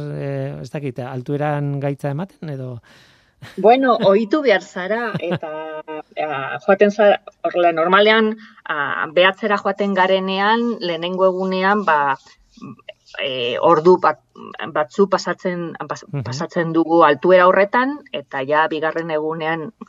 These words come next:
Speaker 2: askoz ohituago, a, gaude, ba, hori, e,
Speaker 1: Mhm.
Speaker 2: altuera horretan. Baina pentsa, ni Pueblan bizi naiz, eta Pueblan, a, Puebla badago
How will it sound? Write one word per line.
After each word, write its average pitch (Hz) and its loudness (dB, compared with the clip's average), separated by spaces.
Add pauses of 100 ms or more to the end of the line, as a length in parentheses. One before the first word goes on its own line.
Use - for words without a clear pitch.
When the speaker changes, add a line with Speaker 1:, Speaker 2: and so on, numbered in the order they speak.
Speaker 2:
askoz 160 -4
ohituago, 156 2 (420)
a, 143 -4 (320)
gaude, 147 4
ba, 127 -4
hori, 120 -2 (140)
e, 127 -6
Speaker 1:
Mhm. 120 -6
Speaker 2:
altuera 143 4
horretan. 139 -2
Baina 175 4
pentsa, 208 4 (540)
ni 185 0
Pueblan 196 4
bizi 196 -2
naiz, 202 -4
eta 170 -4
Pueblan, 190 -4 (160)
a, - -8
Puebla 190 4
badago 185 0